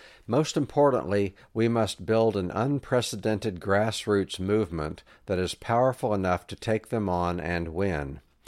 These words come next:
Young people, advocates, tribes, cities, and states all over this country have already begun this important work, and we will continue to follow their lead."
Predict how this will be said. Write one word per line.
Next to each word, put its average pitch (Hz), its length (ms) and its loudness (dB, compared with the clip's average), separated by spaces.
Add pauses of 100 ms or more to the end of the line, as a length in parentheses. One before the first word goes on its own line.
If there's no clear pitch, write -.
(200)
Young 123 320 2
people, 98 600 0 (240)
advocates, 110 800 0 (220)
tribes, 107 680 2 (180)
cities, 107 680 0 (140)
and 92 220 -2
states - 640 0 (180)
all 107 200 4
over 123 180 4
this 123 220 -2
country 95 460 -2
have 92 160 -4
already 117 440 4
begun 98 460 -2
this 95 200 -2
important 104 520 -2
work, 85 360 -2 (200)
and 92 120 -4
we 107 140 2
will 113 140 0
continue 92 680 -4 (220)
to - 80 -12
follow 87 640 4 (160)
their 78 480 0 (180)
lead." 80 500 0